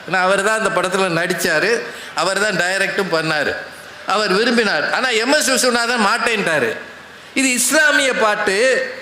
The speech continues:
எனக்கு இது சரியா பாடலைன்னா பிரச்சனை வந்துரும், நான் மியூசிக் போடுறேன், நீங்க வந்து முகமது ரஃபியை கூப்பிட்டு பாட வைங்க, அப்படி அவர் வரலைன்னா டி எம் எஸ் பாட வைங்க"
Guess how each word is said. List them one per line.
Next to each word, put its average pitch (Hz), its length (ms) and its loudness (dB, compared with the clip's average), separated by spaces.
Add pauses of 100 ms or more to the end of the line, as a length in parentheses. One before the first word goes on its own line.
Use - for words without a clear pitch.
(120)
எனக்கு 226 300 0
இது 226 160 2
சரியா 226 420 2
பாடலைன்னா 226 600 2
பிரச்சனை 226 420 0
வந்துரும், 202 440 2
நான் 190 200 2
மியூசிக் 285 560 2
போடுறேன், 160 380 2 (600)
நீங்க 254 280 2
வந்து 247 240 2
முகமது 285 580 4
ரஃபியை 240 400 0
கூப்பிட்டு 233 280 4
பாட 208 280 2
வைங்க, 160 320 0 (640)
அப்படி 220 220 2
அவர் 208 220 2
வரலைன்னா 269 600 2
டி 302 140 2
எம் 339 160 4
எஸ் 269 240 2
பாட 190 220 4
வைங்க" 139 300 0